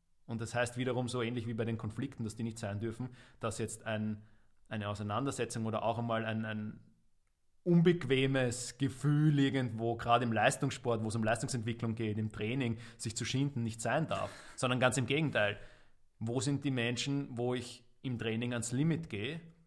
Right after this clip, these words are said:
am Boden lieg nach der Kniebeuge mit hundertsechzig Kilo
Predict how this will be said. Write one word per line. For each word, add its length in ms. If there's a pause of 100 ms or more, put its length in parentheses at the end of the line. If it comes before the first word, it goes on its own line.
(120)
am 200
Boden 300
lieg 280
nach 240
der 280
Kniebeuge 760
mit 400
hundertsechzig 960
Kilo 440